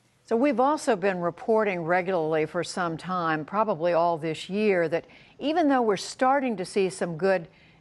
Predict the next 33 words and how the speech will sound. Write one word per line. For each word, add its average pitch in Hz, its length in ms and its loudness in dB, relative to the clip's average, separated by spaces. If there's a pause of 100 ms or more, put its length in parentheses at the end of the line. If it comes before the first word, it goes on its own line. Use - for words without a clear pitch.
(120)
economic 196 520 -2
statistics - 800 -6
out 175 180 0
there, 180 140 -2
most 208 300 -2
people 277 280 0
aren't 208 220 -4
feeling 233 540 0
it, 135 160 -6
and 165 120 -2
that, 175 180 -4 (400)
that's - 360 -6
in, 190 380 -6
in 180 260 -6
large 202 380 0
part 196 260 2
due 196 140 0
to 190 80 -4
the 180 100 -2
fact 180 240 0
that 175 100 -6
wages 175 540 0
have 151 100 -6
been 151 160 -6
stagnant. 143 540 -2
What 190 140 -2
do 254 80 0
you 240 100 0
see 220 240 -2
on 185 180 -4
the, 170 120 -4
on 170 240 -4
the 151 180 -6